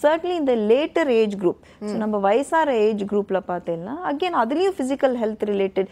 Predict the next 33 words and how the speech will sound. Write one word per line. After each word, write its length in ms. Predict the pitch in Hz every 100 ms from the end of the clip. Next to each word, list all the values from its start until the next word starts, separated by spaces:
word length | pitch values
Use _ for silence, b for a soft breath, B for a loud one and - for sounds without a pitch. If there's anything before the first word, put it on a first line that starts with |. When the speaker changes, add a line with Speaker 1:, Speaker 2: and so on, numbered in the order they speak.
| B B
Speaker 1:
So 160 | -
நிறைய 340 | 226 233 320 349
வயசான, 640 | 277 269 285 269 254 220
வயசானவாளுக்கு 840 | 220 226 226 240 226 214 208 247 254 233
மல்டிபிள் 580 | 202 226 302 320 302 240
ஹெல்த் 180 | 208 208 220
ப்ராப்ளம்ஸ் 480 | 190 175 175 175 170
இருக்கும். 240 | 165 175
So 120 | 185
சில 220 | 190 196
Speaker 2:
ம். 60 | 190
Speaker 1:
பேரால 280 | 196 196 190
நடக்க 380 | 180 196 220 214
முடியாது, 520 | 180 175 170 175 185 B B -
அஹ், 100 | 185
முட்டி 340 | 208 - 269
வலி 180 | 214 190
இருக்கும். 300 | 175 170 185
So 140 | 214
அதனால 400 | 202 220 254 262
என்ன 180 | 240 220
ஆகும், 220 | 214 208 208
you 100 | 202
are 60 | 208
socially 580 | 208 208 226 226 190 180
isolated, 480 | - 196 175 175 175 180
நம்மளால 220 | 175 196
நடக்க 380 | 190 185 190 190
முடியல, 260 | 175 175
நம்ம 180 | 180 180
டிபெண்டன்ட்டா 760 | 180 190 226 220 214 196 190 170
இருக்கோம்ன்ற 460 | - 185 190 190
ஒரு, 300 | 185 175 175